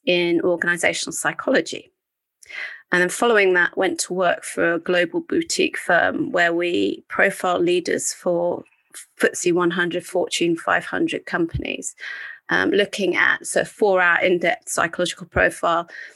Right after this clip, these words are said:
looking back to their childhood up to where they are today. What were the things that might derail them? What, where would they need more support? What was their fit with the team that existed in the role already?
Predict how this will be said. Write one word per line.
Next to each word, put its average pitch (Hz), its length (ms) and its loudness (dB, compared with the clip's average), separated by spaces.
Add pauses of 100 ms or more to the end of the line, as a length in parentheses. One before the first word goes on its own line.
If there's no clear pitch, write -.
(260)
looking 226 340 2
back 180 240 2
to - 120 -2
their 170 160 2
childhood 185 520 0
up - 160 -2
to - 140 -4
where 175 140 2
they 165 140 2
are 165 100 0
today. 160 640 0 (400)
What 185 380 2
were 180 140 2
the 170 80 0
things 170 420 2
that - 120 -4
might - 260 -2
derail 170 500 2
them? 170 280 0
What, - 260 -6
where 185 300 2
would 170 180 0
they 170 140 2
need 165 240 2
more - 160 -4
support? 196 720 2
What - 280 -4
was 170 220 -4
their 160 300 0
fit - 400 -2
with 170 140 -2
the - 60 -8
team 180 380 2
that 165 140 2
existed - 580 -4
in 170 120 0
the 175 60 -2
role 165 300 -2
already? 175 580 0